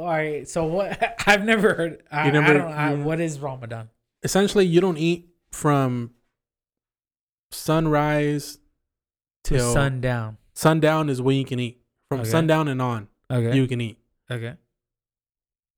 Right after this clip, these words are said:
Speaker 2: Essentially, from sunrise and up, you,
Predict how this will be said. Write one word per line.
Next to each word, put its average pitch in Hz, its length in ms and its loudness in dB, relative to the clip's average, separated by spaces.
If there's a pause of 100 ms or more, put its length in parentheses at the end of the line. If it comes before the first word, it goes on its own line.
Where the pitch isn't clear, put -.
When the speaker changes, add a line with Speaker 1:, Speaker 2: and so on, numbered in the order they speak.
(600)
Speaker 2:
Essentially, 156 400 2
from 135 180 0
sunrise 143 640 2
and 123 120 -2
up, 160 300 -2
you, 131 220 -6